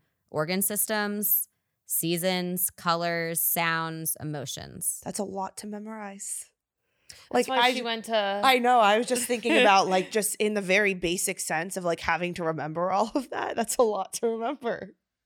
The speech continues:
Speaker 1: It's a lot. I mean,
Speaker 2: Yeah.
Speaker 1: yeah, it's
Speaker 2: I
Speaker 1: a
Speaker 2: guess
Speaker 1: lot of
Speaker 2: fi-
Speaker 1: stuff.
Speaker 2: five
Speaker 3: Well, we're
Speaker 2: plus years.
Speaker 3: complicated humans.
Speaker 2: Yeah.
Speaker 1: Yes.
Speaker 2: Right. Yeah. If you, s-, I guess if you said it was super simple, that would be
Speaker 3: Right.
Speaker 2: Yeah.
Speaker 3: We would all have the answers.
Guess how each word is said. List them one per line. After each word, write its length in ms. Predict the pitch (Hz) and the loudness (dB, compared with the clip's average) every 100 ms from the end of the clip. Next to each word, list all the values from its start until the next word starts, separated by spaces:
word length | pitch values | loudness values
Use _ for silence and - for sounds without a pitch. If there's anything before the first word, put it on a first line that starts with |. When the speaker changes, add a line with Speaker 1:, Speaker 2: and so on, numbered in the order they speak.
| - _ _ | -20 _ _
Speaker 1:
It's 100 | - | -4
a 40 | 381 | 0
lot. 320 | 415 453 - | 2 2 2
I 60 | 208 | 0
mean, 80 | 233 | 4
Speaker 2:
Yeah. 260 | 262 202 180 | 6 6 4
Speaker 1:
yeah, 340 | 226 370 202 | 0 0 2
it's 60 | 180 | 4
Speaker 2:
I 20 | |
Speaker 1:
a 20 | |
Speaker 2:
guess 120 | 220 | 4
Speaker 1:
lot 80 | 226 | 2
of 60 | 233 | -2
Speaker 2:
fi- 260 | - - | 0 0
Speaker 1:
stuff. 100 | 180 | 0
Speaker 2:
five 320 | - 208 190 285 | 0 4 4 4
Speaker 3:
Well, 80 | 254 | 4
we're 100 | 254 | 4
Speaker 2:
plus 60 | 185 | 2
years. 60 | |
Speaker 3:
complicated 680 | 277 254 262 247 240 208 190 | 0 0 -2 -2 -2 -2 -4
humans. 680 | 285 392 190 98 85 - - | -4 -4 -4 -10 -12 -12 -4
Speaker 2:
Yeah. 200 | 214 196 | 4 6
Speaker 1:
Yes. 380 | 220 180 - - | 6 4 -2 -4
Speaker 2:
Right. 260 | 202 185 131 | 0 0 2
Yeah. 280 | 208 185 175 | 4 4 2
If 100 | - | -6
you, 80 | 208 | -4
s-, 120 | - | -2
I 100 | 202 | 0
guess 180 | 214 214 | -2 -2
if 80 | 196 | -6
you 80 | |
said 180 | 196 196 | 0 2
it 60 | 175 | 2
was 160 | 170 | 0
super 260 | - 180 180 | -4 -4 -6
simple, 420 | - 185 180 165 | -4 -6 -4 -4
that 160 | 156 147 | -4 -6
would 120 | 156 | -8
be 420 | - 110 69 - 247 | -8 -10 -8 -6 0
Speaker 3:
Right. 440 | 247 240 202 202 | 4 4 2 0
Speaker 2:
Yeah. 220 | 190 160 | 0 0
Speaker 3:
We 160 | 226 233 | -4 -4
would 120 | 226 | 0
all 180 | 220 214 | 2 2
have 140 | 208 | -2
the 160 | 208 196 | -4 -4
answers. 480 | 196 196 - 101 | -6 -8 -12 -12